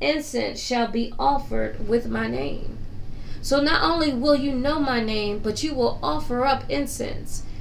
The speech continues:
And what is incense? Prayers. You will offer up prayers everywhere. That means there are people, while I'm sitting here talking to you,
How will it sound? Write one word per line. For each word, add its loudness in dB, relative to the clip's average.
And 4
what 4
is 2
incense? -2
Prayers. -6
You 6
will 2
offer 0
up -2
prayers 0
everywhere. 0
That 4
means 2
there 4
are 2
people, -2
while 2
I'm 0
sitting -4
here 0
talking -4
to -8
you, -4